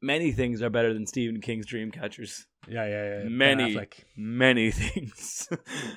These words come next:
Speaker 1: Um, yeah, but it's, it's an interesting thing, and I think it deals with a lot of, of what we kind of see in political, in a much tamer version. Now, Michael, I am not for a second,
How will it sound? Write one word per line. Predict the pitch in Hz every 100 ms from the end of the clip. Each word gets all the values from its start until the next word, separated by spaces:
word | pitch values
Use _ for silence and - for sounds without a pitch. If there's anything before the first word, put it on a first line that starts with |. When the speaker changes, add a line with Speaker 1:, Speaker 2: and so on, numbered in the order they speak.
| -
Speaker 1:
Um, | - 131 131 135 127 123 -
yeah, | 208 202
but | 208 214
it's, | 196 -
it's | 208 -
an | 208
interesting | 233 214 202 190
thing, | 165 190 185 180
and | 135
I |
think | 127 170
it | 160 127
deals | 165 170 143
with | 135
a |
lot | 139 147
of, | 151 131 -
of | - 127 120
what | 131 131 -
we | 135 131 123 _ _ _ _ _
kind | 147 139
of | 117
see | 151 147
in | 139 123
political, | 143 147 147 147 - -
in | 160
a | 160
much | 175 202 -
tamer | - 170 165 131
version. | 135 131 113 117
Now, | 123
Michael, | 143 143
I | 139
am | 139 147
not | 165 -
for | 143
a | 123
second, | - - 147 139 123 104